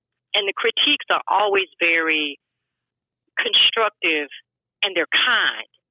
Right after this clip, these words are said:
You know, you can go to groups, so I've heard horror stories about groups where people just rip your stuff to pieces,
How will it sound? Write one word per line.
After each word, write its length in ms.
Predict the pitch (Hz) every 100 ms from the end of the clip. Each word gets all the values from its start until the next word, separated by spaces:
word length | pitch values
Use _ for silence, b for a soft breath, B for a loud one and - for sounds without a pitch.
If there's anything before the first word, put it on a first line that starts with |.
| _ _ _
You 100 | 214
know, 80 | 202
you 160 | 190 -
can 100 | 330
go 160 | - 202
to 80 | 180
groups, 400 | 185 190 185 -
so 80 | 175
I've 120 | 196 -
heard 260 | 220 196 180 -
horror 260 | 196 190 185
stories 340 | - 151 143 147
about 240 | 151 156 -
groups 160 | - -
where 100 | 156 151
people 240 | - - -
just 180 | - - -
rip 140 | - -
your 100 | - -
stuff 200 | - 139
to 60 | - -
pieces, 380 | - - _